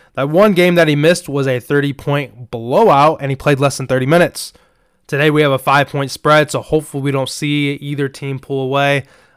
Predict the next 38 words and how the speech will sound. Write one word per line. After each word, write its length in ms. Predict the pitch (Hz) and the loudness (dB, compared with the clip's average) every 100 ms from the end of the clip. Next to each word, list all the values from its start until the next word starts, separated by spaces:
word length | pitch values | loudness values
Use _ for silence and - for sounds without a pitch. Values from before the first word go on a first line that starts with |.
| - | -6
Let 100 | 175 | -4
me 60 | |
just 200 | 131 123 | -4 -6
say, 140 | 127 113 | -8 -10
too, 460 | - 117 117 113 - _ _ _ | -10 -10 -8 -10 -16 _ _ _
like, 300 | 131 131 - _ _ _ _ _ _ _ _ | -6 -6 -8 _ _ _ _ _ _ _ _
how 160 | - | 0
did 100 | 247 | 0
the 60 | 214 | 0
Pelicans 540 | - 131 131 127 120 | -2 -2 -2 -6 -10
lose 180 | 123 123 | -8 -8
by 160 | 113 117 | -8 -8
almost 340 | 117 120 113 | -8 -10 -14
forty 400 | - - 113 123 | -16 -12 -8 -8
points? 600 | 117 117 113 123 - - _ _ _ _ _ _ _ - | -10 -12 -10 -12 -14 -20 _ _ _ _ _ _ _ -10
In 100 | 131 | -8
a, 100 | 117 - _ | -8 -14 _
in 140 | 143 123 | -12 -10
the 200 | 120 127 | -10 -10
in-season 480 | 120 110 120 117 | -12 -10 -12 -12
tournament. 520 | 110 117 120 123 127 - _ _ - | -10 -10 -8 -10 -10 -14 _ _ -6
N 140 | 202 | -2
B 120 | 170 | 2
A 220 | 147 135 123 | 4 4 0
is 80 | |
such 200 | - 127 | -4 -8
a 40 | 117 | -8
joke 360 | 113 113 110 | -8 -8 -8
with 100 | 117 | -10
their 100 | 117 | -12
blowout 400 | 113 110 110 107 | -8 -6 -6 -8
sometimes. 540 | - 117 - 110 107 107 | -10 -12 -10 -10 -10 -12
It's, 100 | 117 | -10
it's 160 | 135 | -10
just, 140 | - 110 - | -10 -16 -14
it's 160 | 131 | -14
pretty 240 | - 123 120 | -14 -16 -16
ridiculous. 580 | 110 - - 139 139 | -18 -20 -16 -16 -16